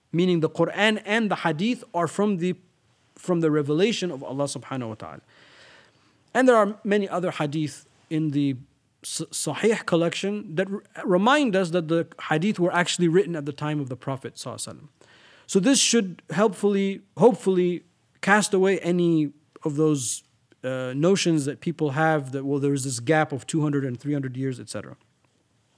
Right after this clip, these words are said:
Now, when we come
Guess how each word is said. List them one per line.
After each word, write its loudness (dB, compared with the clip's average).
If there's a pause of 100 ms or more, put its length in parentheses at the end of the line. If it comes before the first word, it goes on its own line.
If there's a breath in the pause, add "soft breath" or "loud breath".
(3750 soft breath)
Now, 4 (1120)
when 2
we 2
come 0